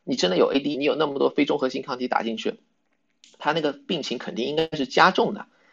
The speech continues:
但我们现在的证据是，呃，血浆治疗啊，它疗效不是很好，但没有导致重症，是吧？所以呢，这个现在有充分证据就证明新冠病毒本身是没有A D E这个现象的。然后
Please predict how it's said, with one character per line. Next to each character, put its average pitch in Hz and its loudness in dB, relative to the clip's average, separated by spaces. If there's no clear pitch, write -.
但 180 8
我 110 8
们 110 0
现 190 0
在 175 6
的 - -2
证 143 -6
据 139 0
是， - 0
呃， 120 0
血 - 2
浆 170 4
治 160 -2
疗 95 8
啊， 82 4
它 180 4
疗 104 8
效 220 6
不 117 4
是 107 0
很 95 4
好， - -6
但 156 2
没 127 0
有 180 6
导 - 4
致 - -8
重 147 -2
症， - -20
是 - -8
吧？ - -4
所 170 2
以 - 0
呢， 151 -2
这 - 0
个 143 -2
现 190 2
在 170 6
有 - 0
充 190 -4
分 143 -2
证 110 -2
据 - -10
就 143 -4
证 151 -2
明 104 -6
新 165 -6
冠 170 -2
病 131 -6
毒 107 -6
本 - -14
身 135 -4
是 143 -4
没 107 -2
有 - 0
A 110 2
D 131 -2
E 120 0
这 120 0
个 117 2
现 117 0
象 - -8
的。 - -20
然 - -4
后 139 6